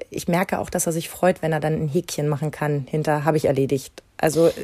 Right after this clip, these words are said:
langsam kommt die Selbstmotivation etwas mehr zum Tragen,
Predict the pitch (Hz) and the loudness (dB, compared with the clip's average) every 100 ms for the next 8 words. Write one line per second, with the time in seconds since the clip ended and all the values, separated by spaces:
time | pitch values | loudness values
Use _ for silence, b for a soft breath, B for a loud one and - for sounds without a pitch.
0 | - 160 180 180 175 - 180 165 151 180 | -4 -2 0 0 0 -2 -2 0 2 2
1 | - - - - _ 165 160 143 143 - | 0 -8 -12 -18 _ 0 0 0 -2 0
2 | 165 160 - - 147 151 156 - 147 - | 0 0 -2 -4 -4 -2 -2 -2 -6 -4
3 | 147 147 127 | -2 -2 -2